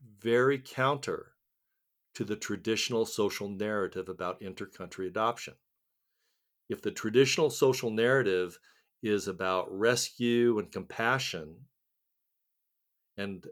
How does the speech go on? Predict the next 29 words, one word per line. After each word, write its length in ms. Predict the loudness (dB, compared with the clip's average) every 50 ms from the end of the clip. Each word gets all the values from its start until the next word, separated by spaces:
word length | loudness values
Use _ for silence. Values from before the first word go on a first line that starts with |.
| -14 -10
and 280 | -8 -8 -8 -8 -12 -8 -6
the 80 | -4
love 380 | -2 0 2 4 4 4 4 4
of 180 | 0 0 0 0
a, 40 |
of 380 | -2 0 0 -2 -2 -4 -4 -2
a 120 | -4 -4
forever 440 | -4 -4 -2 0 0 0 0 -2 -4
home 500 | -4 -2 -2 -2 -2 -2 -2 -4 -4 -8 -10 -12 -18 -20 -20 _ _ _ _ -8
and, 420 | -4 -2 -2 -2 -2 -4 -6 -10 -14 _ _ _
and, 400 | -10 -8 -6 -6 -6 -8 -10 -14 -18 -20 _ _ -14
and 440 | -12 -10 -10 -8 -10 -10 -12 -14 -18 -20 _ _ _ _ _ _
this 200 | -8 -6 -6 -2 2
fairy 320 | 6 6 8 8 6 4
tale 540 | 2 -2 -2 -2 -2 0 0 -2 -2 -4 -6 -12 -20 -20 _ _ _ _ -4
ending, 640 | -2 0 0 0 0 -2 -2 -2 -6 -10 -12 -12 -14 -16 _ _ _ _ _ _ _ _ _ _ _ _ _ _ _ _ _ _ _ _ _ _ _ _ _ _ _ _ _ _ _
which 180 | -2 0 4 4
in 120 | 4 4
some 180 | 4 2 2 4
cases 480 | 4 2 2 2 0 -2 -6 -6 -4
is 160 | -4 -4 -2 0
true, 440 | 2 2 2 2 2 0 -2 -6 -8 _ -8
but 160 | -8 -6 -6 -4
obviously 560 | -2 -2 0 0 0 -2 -2 -2 -2 -2 -2
in 100 | -2 -2
other 160 | -2 -4 -4 -4
cases 520 | -4 -4 -4 -4 -4 -8 -10 -12 -12 -12
is 180 | -14 -14 -16 -16
not. 340 | -18 -16 -14 -14 -14 -14